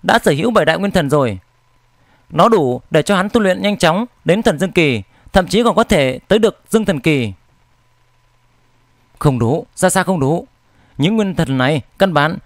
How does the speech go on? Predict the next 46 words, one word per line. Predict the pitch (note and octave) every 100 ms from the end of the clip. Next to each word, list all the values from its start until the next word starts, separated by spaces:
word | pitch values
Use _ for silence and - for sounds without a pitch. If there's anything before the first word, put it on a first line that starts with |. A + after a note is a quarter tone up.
| _
không | - A3+
thể | E3
khiến | -
cho | G#3
ta | - G3
tăng | G3
lên | G3 F#3+
Dương | G#3 F3+
Thần | D#3
kỳ | D3+
đỉnh | C3 A#2
cao | F3
được. | D3+ C#3 - _ _ _ _ _ _ _ _ _ _ _ _ _ _ _ _ _ _ _ _ _ _ _
Diệp | F3 E3+
Húc | B3 -
khẽ | G3
nhíu | G3+
mày, | A#3 F3 A#2 - -
lập | C#3 -
tức | C4 -
nhìn | F#3
về | D3+
phía | C3 E3 G#3
Tam | - G3+
Tướng | - E3
Chi | -
Bảo. | G3 D3+ A2 E3+ - _ _ _ _ _ _ _
Tam | - G3
Tướng | G3 F#3
Chi | A3+
Bảo | F#3 B2+ A2+ - -
chính | A#3
là | G#3
vu | G#3+
bảo | F3+ C3
mà | C#3+
đại | D3+
vu | C#3 G3+
Tam | G3+ G3+ G3
Tướng | G#3+
cảnh | G#3 C3 A#2 - -
mới | E3
luyện | A3 E3+
chế | E3+
ra | G3+
được. | F#3 D3+ -